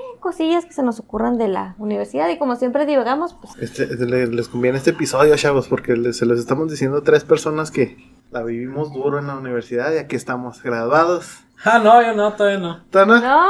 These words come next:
Speaker 3: Yo todavía no.
Speaker 2: Me cago en los
Speaker 3: Ya ando
Speaker 2: diez, no.
Speaker 3: trabajando
Speaker 1: Ay.
Speaker 3: de madre. Es que, ¿sabes qué? Bueno, en mi caso,
Speaker 1: <laughs>
Speaker 3: yo, este, Gabriel,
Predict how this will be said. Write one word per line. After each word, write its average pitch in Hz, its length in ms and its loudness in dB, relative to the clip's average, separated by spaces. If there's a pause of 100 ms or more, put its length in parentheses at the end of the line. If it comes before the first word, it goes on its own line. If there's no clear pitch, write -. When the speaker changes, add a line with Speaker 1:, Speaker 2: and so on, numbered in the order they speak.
(120)
Speaker 3:
Yo 156 180 2
todavía 170 240 2
no. 151 180 -2
Speaker 2:
Me 143 220 -12
cago 120 320 -10
en 143 80 -16
los 120 140 -8
Speaker 3:
Ya 180 200 6
ando 294 160 6
Speaker 2:
diez, - 100 0
no. 285 60 4
Speaker 3:
trabajando 240 400 4
Speaker 1:
Ay. 285 80 6
Speaker 3:
de 240 60 6
madre. 247 460 2
Es - 120 -6
que, - 140 -6
¿sabes 233 200 -6
qué? 147 300 -8 (840)
Bueno, 190 380 2 (420)
en 151 220 -2
mi 143 140 -2
caso, 185 480 0 (100)
Speaker 1:
<laughs> - 680 -12
Speaker 3:
yo, 151 360 0 (720)
este, 123 680 -10
Gabriel, 120 480 -8